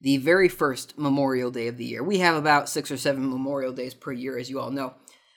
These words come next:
But, uh, this last Monday was our very first this year. And if you're not American, Memorial Day is the day that we, as Americans, all collectively come together to remember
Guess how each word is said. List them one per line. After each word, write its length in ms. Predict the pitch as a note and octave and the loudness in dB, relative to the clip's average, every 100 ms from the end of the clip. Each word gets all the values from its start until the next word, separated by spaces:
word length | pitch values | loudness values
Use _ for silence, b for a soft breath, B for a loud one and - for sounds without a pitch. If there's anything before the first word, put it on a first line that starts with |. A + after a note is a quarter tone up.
| b | b
But, 260 | C3+ B2+ C3 | -4 -4 0
uh, 360 | C3+ C3 A#2+ - _ | 0 2 -2 -8 _
this 180 | D3+ D3+ | -8 0
last 240 | D#3+ D3+ D3+ | 2 2 2
Monday 280 | D3 C3+ | 2 2
was 200 | B2+ C3 | 0 -2
our 160 | C3 C3 | -2 -2
very 220 | B2 A#2 | -2 -6
first 320 | - C#3 C3 | -4 -6 -4
this 220 | C3 A#2+ C3 | -8 -6 -6
year. 180 | A#2 - _ _ _ _ _ _ - | -8 -12 _ _ _ _ _ _ -10
And 100 | D#3+ | -6
if 80 | D#3+ | 0
you're 80 | G3+ | 4
not 160 | B3+ | 6
American, 540 | G3+ D#3 C#3 B2+ E3 F#3 E3+ | 6 2 0 -6 -10 -8 -2
Memorial 400 | F#3 B3+ A3+ E3 | 2 6 4 4
Day 340 | D3 C#3+ C#3 | 4 2 0
is 160 | D#3 D3+ | -4 -4
the 100 | D3+ | -2
day 280 | D3 D3 | 0 0
that 200 | C#3+ B2 | -2 -6
we, 440 | D3 A#3+ B3 B3 b b b b _ _ _ _ _ D#3+ | -2 0 0 -2 b b b b _ _ _ _ _ 2
as 240 | F#3+ F#3 | 4 4
Americans, 720 | F#3 E3 C#3+ - F#2 G2 - - | 4 4 4 0 -12 -14 -16 -2
all 400 | E3 F#3 G3+ G3+ | 6 6 6 2
collectively 640 | - E3 E3+ E3+ F3 E3 D#3 | -6 -2 -2 0 -2 0 -2
come 280 | - D#3 | -2 -6
together 360 | D3+ C#3 C3 B2+ | -4 -4 -4 -6
to 180 | B2 C#3 | -6 -4
remember 720 | B2+ C3+ C#3+ D3+ B2+ - | 0 2 4 2 0 -4